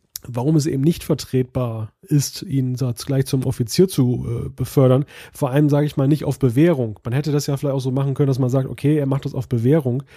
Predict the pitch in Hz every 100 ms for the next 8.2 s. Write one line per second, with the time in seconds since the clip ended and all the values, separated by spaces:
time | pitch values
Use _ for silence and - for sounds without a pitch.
0 | - - - 123 135 - 135 - 160 151
1 | 143 143 156 143 139 - 135 156 151 135
2 | 143 147 143 127 160 131 135 127 117 131
3 | 156 127 131 135 131 - 135 135 139 139
4 | 135 127 - 131 156 123 123 135 127 123
5 | - 131 127 - - - - 135 131 131
6 | 117 127 139 131 127 131 127 123 123 139
7 | 139 139 131 - 127 127 123 123 120 135
8 | 120